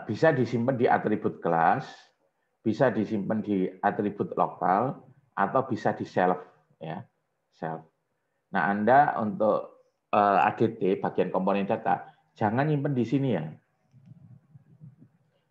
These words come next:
Jadi jangan menyimpan di atribut kelas. Anda lebih baik menyimpan di,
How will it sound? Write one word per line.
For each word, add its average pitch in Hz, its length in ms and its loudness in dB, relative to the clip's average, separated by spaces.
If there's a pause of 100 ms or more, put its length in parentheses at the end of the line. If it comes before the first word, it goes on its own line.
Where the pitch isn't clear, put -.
(220)
Jadi 95 160 -4
jangan 101 320 -4
menyimpan 101 640 -4
di 104 240 -6 (720)
atribut 95 480 -6
kelas. - 320 -10 (720)
Anda 107 320 4
lebih 101 240 2
baik 101 320 0
menyimpan 95 680 -4 (380)
di, 117 240 -2